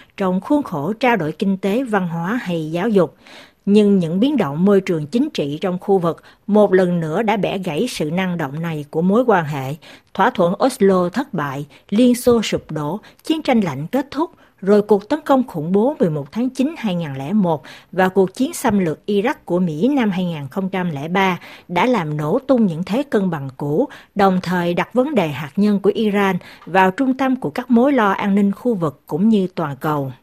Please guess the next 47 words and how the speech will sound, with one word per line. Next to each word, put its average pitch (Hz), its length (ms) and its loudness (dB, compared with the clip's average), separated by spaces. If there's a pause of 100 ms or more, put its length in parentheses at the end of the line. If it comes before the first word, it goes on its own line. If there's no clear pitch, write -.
(300)
Vào 196 280 4
thời 170 260 0
điểm 175 340 0
mối 302 160 6
họa 180 240 -2
chung 208 300 4
là 165 120 -2
Liên 190 220 0
Xô 196 300 2
và 170 200 -4
Iraq 196 280 0 (120)
không 202 280 2
còn 147 240 -4
nữa, 147 280 -4 (320)
cả 196 220 2
Iran 233 420 2
và 151 180 -4
Israel 190 520 0 (300)
trỗi 180 260 4
dậy 170 240 0
như 254 180 2
là 165 160 0
hai 214 300 0
trong 233 180 2
số 247 220 2
các 339 240 -6
cường 160 300 0
quốc 220 160 -2
mới 208 280 0
trong 185 180 0
khu 180 200 -4
vực. 160 180 0 (480)
Thay 196 240 0
vì 160 280 -2
trở 165 160 -2
thành 165 280 -4
những 143 180 -6
đối 208 160 2
tác 269 320 -6
tiềm 147 260 -4
năng, 180 240 0 (320)
cả 185 100 2
hai 247 260 2
nước 269 300 2
dần 165 280 0
đi 190 120 0
đến 208 260 0